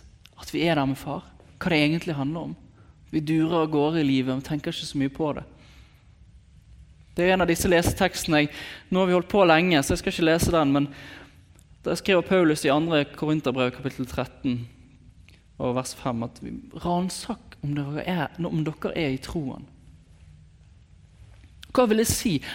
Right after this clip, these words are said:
Jo, det er jo også å se seg selv som denne yngre sønnen, som trenger en kjærlig far. Og så er det fantastisk, for det at det er det han er. Han møter oss.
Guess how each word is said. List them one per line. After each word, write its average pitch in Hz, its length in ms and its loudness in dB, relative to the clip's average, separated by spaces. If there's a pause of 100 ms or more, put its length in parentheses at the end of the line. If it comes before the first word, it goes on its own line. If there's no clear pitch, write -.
Jo, 294 100 4
det 339 80 6
er 285 120 8
jo 330 80 4
også 302 160 0
å - 40 -2
se - 300 2 (140)
seg 214 140 0
selv 240 340 4
som 160 160 0
denne 214 180 2 (420)
yngre 220 320 6
sønnen, 143 360 -6 (440)
som - 220 0
trenger 269 560 6
en 190 120 0
kjærlig 160 440 -4
far. - 240 -12 (2000)
Og 240 80 2
så 359 80 4
er 311 60 6
det 302 80 6
fantastisk, 285 520 2 (300)
for - 180 2
det 269 120 6
at - 100 -10 (340)
det 208 80 -4
er 190 60 -2
det 214 160 6
han 180 160 2
er. 156 160 -4 (1120)
Han 175 160 2
møter 160 480 -2
oss. - 140 -12